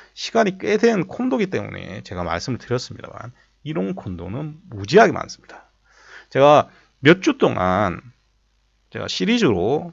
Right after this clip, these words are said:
한 번씩 이런 내용들을 여러분들에게 이야기를 해드리도록 하겠습니다. 다음 시간에는 내가 어떤 사람하고 콘도 얘기하다가 내가 삼억짜리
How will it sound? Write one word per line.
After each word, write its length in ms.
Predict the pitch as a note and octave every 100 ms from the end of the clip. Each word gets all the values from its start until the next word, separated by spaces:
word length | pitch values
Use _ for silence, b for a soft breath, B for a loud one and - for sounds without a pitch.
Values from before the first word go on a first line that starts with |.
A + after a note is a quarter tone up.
| _
한 200 | - G#2
번씩 540 | A#2 A2 - A2+ D3+ b b b b -
이런 600 | G3+ A#3+ G3 A#2+ D3 G#2+
내용들을 600 | D2+ F2+ F2 E2+ F2 D#2+
여러분들에게 760 | E2 G#2+ G#2 E2 E2 E2+ G2
이야기를 600 | G2+ D#2+ E2 E2+ F#2+ G2+ -
해드리도록 960 | - F#2 F#2+ - C3+ D3 - D#2+ A2 B B B B
하겠습니다. 840 | B - E3 - F2+ D2 - - _ _ _ _ _ _ _ B B
다음 320 | - B2 G#3+
시간에는 680 | A#3 D#3 G2+ G2 C3 A2+ E2 - _ _ -
내가 500 | A2 G#2+ A2+ F#2 - B B
어떤 240 | F3+ G#3
사람하고 640 | B2 G2 F2 F2 F#2 G#2+ -
콘도 640 | - G#3+ F3+ F#2 B2+ D#3
얘기하다가 840 | E2 F2 G#2 E2+ D#2+ G#2+ B2 G2 A2 _ b b b
내가 300 | A2+ A#2 - b
삼억짜리 1000 | - - F#3 A3 - G#2 E2+ D#2 A#2